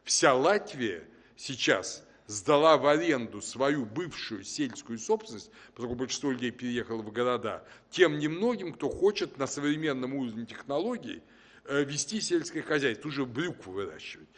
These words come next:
Сейчас необходимо этих двадцать крестьянских полей, двадцать крестьянских владений соединить вместе. Иначе трактор не будет работать. То есть это не лошадь. Вот. Но, естественно, он не, он это не скупает,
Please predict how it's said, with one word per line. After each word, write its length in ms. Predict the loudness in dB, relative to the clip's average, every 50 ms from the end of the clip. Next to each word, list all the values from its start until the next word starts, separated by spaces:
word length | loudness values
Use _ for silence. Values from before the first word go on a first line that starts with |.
| -20 -20 -20 -18
Сейчас 540 | _ -10 -10 -4 4 4 6 6 6 2 -2
необходимо 680 | 0 0 0 0 2 2 2 2 2 0 -2 0 0 0
этих 260 | 0 -2 -4 -8 -8
двадцать 560 | -4 6 8 8 8 8 4 -4 -6 -8 -10
крестьянских 800 | -8 -8 -8 -8 -6 -2 0 0 0 0 -2 -8 -10 -10 -14 -8
полей, 440 | -2 -2 -2 0 -2 -4 -6 -6 -10 -14 -20 _ -20 -20 _ _ _ _ _ _ _ _ _ _ _
двадцать 340 | 4 6 6 6 6 2 -4
крестьянских 580 | -6 -6 -4 0 0 0 0 0 -4 -10 -8 -4
владений 380 | -4 -4 -2 -2 -4 -4 -4
соединить 560 | -4 -4 -4 -4 -6 -6 -8 -12 -12 -14 -16 -10
вместе. 480 | -6 -4 -4 -4 -4 -6 -10 -10 -16 -20 _ _ _ -20 -20 _
Иначе 340 | -4 2 4 4 4 4 0
трактор 480 | -2 4 4 6 6 4 2 -4 -6 -6
не 100 | -6 -6
будет 260 | -4 -6 -6 -4 -4
работать. 400 | -4 -4 -4 -4 -8 -12 -14 -20 -20 _ -20 -20 -20 -20 _
То 60 | -10
есть 120 | -8 -4 -4
это 180 | -6 -4 -4
не 60 | -2 0
лошадь. 360 | 2 2 2 0 -2 -8 -14 -20 -20 _ -20 -20 -18 -18 -14 -6
Вот. 440 | -4 2 6 8 8 8 6 4 -4
Но, 220 | -2 2 6 6 6
естественно, 500 | 6 4 2 2 2 2 2 2 2 2
он 140 | 2 2 2
не, 60 | 0
он 380 | 0 4 8 8 8 8 8 4
это 200 | 2 2 2 0
не 200 | 2 2 2 2
скупает, 800 | 2 0 -6 -10 -8 2 4 4 4 6 4 2 0 -2 -8 -16